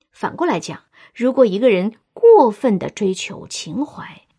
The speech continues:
有时候会显得视金钱如粪土。我猜很多学理工科的人，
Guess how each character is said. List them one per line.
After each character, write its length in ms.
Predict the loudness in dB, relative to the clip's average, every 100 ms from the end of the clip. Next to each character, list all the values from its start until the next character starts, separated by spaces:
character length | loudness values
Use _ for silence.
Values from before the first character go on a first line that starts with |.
| 2
有 180 | 4
时 140 | 4 2
候 160 | 0
会 100 | 0
显 240 | -2 -2 -2
得 220 | -2 -4 -8
视 340 | -6 -2 0 0
金 300 | 0 -2 -2
钱 260 | -2 -2
如 140 | 0 -2
粪 280 | 2 2 2
土。 220 | -6 -18 _ _ _ _ _ _ _ _ -4
我 100 | -2
猜 300 | -2 -4 -6 _ _
很 240 | -4 -2
多 260 | 2 2 0
学 220 | 2 2
理 100 | 2
工 180 | -2 -4
科 200 | -2 -2
的 80 | -2
人， 180 | -4